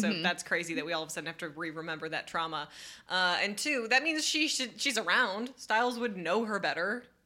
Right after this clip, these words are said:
Speaker 2: probably.
Speaker 1: Yeah.
Speaker 2: Right?
Speaker 1: Yeah.
Speaker 2: Yeah.
Speaker 1: Also,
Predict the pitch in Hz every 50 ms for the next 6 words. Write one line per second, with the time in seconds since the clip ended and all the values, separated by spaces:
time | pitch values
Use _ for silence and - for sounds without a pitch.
0 | _ _ - 170 165 170 160 151 160 165 180 208 247 254 - - _ _ _ _
1 | - 208 208 208 202 202 202 202 - 233 285 320 381 403 - - - _ _ _
2 | _ _ _ _ _ - 247 359 539 539 - - - - _ _ _ _ _ _
3 | _ - 185 180 160 160 160 - - _ - 494 494 - - 440 392 330